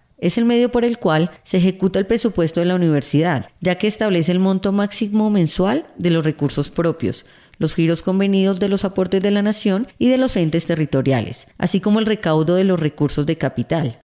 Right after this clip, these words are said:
además de la cuantía de los pagos efectivos que se espera realizar en cada uno de los meses del año fiscal,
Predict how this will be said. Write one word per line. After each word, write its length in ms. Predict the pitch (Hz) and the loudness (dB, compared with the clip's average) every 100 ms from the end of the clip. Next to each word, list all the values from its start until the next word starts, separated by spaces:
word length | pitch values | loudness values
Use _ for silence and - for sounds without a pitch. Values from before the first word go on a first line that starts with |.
| _ | _
además 340 | 165 160 165 | 0 2 2
de 100 | 160 | 2
la 120 | 208 220 | 0 0
cuantía 440 | 220 196 165 151 | -2 0 2 2
de 60 | 143 | 2
los 140 | 139 | 0
pagos 300 | - 143 170 | -2 -2 -2
efectivos 680 | 190 220 - 208 175 185 - - | -2 -4 -2 0 2 0 -4 -6
que 100 | 220 | -2
se 100 | 208 | -2
espera 320 | 208 196 214 | 0 0 0
realizar 480 | 240 233 - 175 202 | 0 0 0 -2 0
en 80 | 220 | -2
cada 340 | 180 160 170 | 0 0 2
uno 280 | 175 185 190 | 2 2 2
de 100 | 190 | 0
los 180 | 170 143 | 0 0
meses 320 | 156 151 165 | 0 0 0
del 180 | 180 156 | 0 2
año 200 | 135 139 | 0 0
fiscal, 560 | 147 - 165 135 - | -2 -4 -4 -2 -4